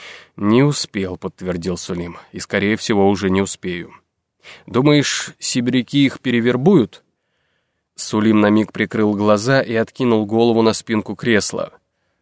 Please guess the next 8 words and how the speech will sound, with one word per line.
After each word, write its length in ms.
«Я 560
распорядился 800
убрать 380
их, 120
босс». 400
«Убрать?» 800
изумился 540
Варга. 380